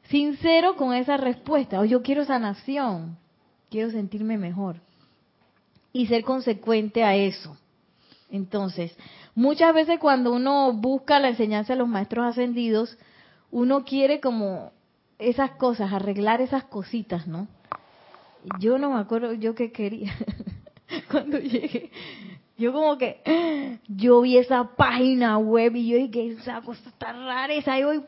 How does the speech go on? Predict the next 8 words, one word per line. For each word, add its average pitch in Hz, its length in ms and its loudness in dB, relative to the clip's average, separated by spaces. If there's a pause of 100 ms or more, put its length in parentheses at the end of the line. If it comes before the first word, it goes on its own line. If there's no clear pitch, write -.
(140)
para 320 300 -2
allá". 370 240 -10 (400)
<laughs> - 1700 -6
Yo 311 200 6
no 427 160 4
sé 427 80 2 (100)
qué 403 220 2
es, 392 60 -2